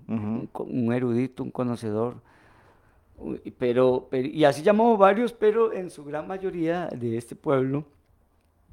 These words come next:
Speaker 2: porque igual hoy conocemos médicos,
Speaker 1: Sí.
Speaker 2: abogados,
Speaker 1: Ujú.
Speaker 2: eh, gente muy prestigiosa, ¿verdad?
Speaker 1: Ujú.
Speaker 2: Pero en su gran mayoría, en su gran mayoría,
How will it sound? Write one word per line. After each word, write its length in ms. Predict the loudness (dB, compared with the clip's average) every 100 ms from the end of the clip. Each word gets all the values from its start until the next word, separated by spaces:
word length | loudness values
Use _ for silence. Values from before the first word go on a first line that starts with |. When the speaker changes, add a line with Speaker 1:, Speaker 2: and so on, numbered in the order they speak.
| -20 -20 -6
Speaker 2:
porque 260 | -2 2 4
igual 240 | 8 8
hoy 80 | 8
conocemos 500 | 6 4 2 2 2
médicos, 600 | 2 2 2 -2 -2 -2
Speaker 1:
Sí. 80 | 0
Speaker 2:
abogados, 800 | 0 0 6 10 10 8 0 -12
Speaker 1:
Ujú. 80 | -20 -20 -20 -2
Speaker 2:
eh, 500 | 4 6 6 4 2 2
gente 340 | 4 4 2
muy 140 | 2 2
prestigiosa, 920 | 2 -2 -2 -6 4 6 6 -2 -10 -18 _ _ _
¿verdad? 220 | -2 -2
Speaker 1:
Ujú. 80 | -4 -16 _ _ _ _
Speaker 2:
Pero 480 | 8 10 10 10 6 2
en 160 | 0
su 120 | 2
gran 180 | 2 4
mayoría, 640 | 4 4 4 6 8 6 2 _ _
en 60 |
su 120 | -8 -2
gran 180 | 0
mayoría, 480 | 0 0 2 2 2